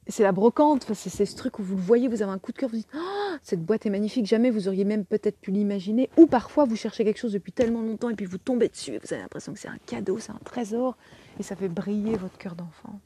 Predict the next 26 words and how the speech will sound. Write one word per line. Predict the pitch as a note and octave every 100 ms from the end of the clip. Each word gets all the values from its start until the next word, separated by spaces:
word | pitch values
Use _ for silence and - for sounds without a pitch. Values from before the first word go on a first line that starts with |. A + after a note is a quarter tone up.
| _ _ _ - - - - - - _ - -
Euh, | G3+ G3+ G3+ G3 G3+ G3 G3 F#3+ - - _ _ _ _ _ _ _ -
et | A#3+
donc, | A3+ C4
c'est | -
comme | A#3 A#3+
ça | C4
pour, | - A3 A3+
euh, |
beaucoup | G3+ G3+ -
de | -
choses, | D#4+ D#4+
hein. | B3 A#3+
Même, | G#3+ G#3 G3
euh, | F#3+ F#3 F3+
moi, | F3 F3+
j'ai | F#3
consommé, | - E3 - -
par | -
exemple, | - F3 F#3+ F3+ F3
au |
début | E3 F3+ F#3+ F3+
de, | F3+ E3
de | D#3+ E3+
mon | D#3+ D#3+
éveil, | E3 E3 F3 F3
euh, | E3